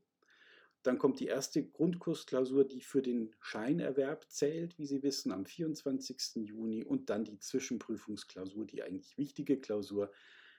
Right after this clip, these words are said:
erst zweiundzwanzigster Juli, also relativ spät. Die Wiederholungsklausur dazu findet traditionell erst in den, in der vorlesungsfreien Zeit, hier jetzt am sechsundzwanzigsten achten statt.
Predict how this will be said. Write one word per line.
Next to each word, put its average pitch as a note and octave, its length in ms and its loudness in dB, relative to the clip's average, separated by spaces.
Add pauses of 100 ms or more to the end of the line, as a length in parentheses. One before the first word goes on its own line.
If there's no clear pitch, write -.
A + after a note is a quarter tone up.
(220)
erst - 360 -6
zweiundzwanzigster G#2+ 1000 -6
Juli, A2+ 400 -4
also - 220 -8
relativ A2+ 580 -6
spät. - 500 -12 (840)
Die G#2 120 -12
Wiederholungsklausur C3 1040 6
dazu A#2 340 -4
findet G#2+ 540 0 (120)
traditionell A#2 760 -2 (220)
erst G#2 220 -10
in G#2 100 -6
den, G2 260 -2
in G2 140 -4
der G2 80 -4
vorlesungsfreien G#2 1160 -6
Zeit, B2 440 -2 (380)
hier A#2 240 -2
jetzt G2+ 300 -6
am G#2 140 -6
sechsundzwanzigsten - 960 -10
achten - 360 -16
statt. - 400 -16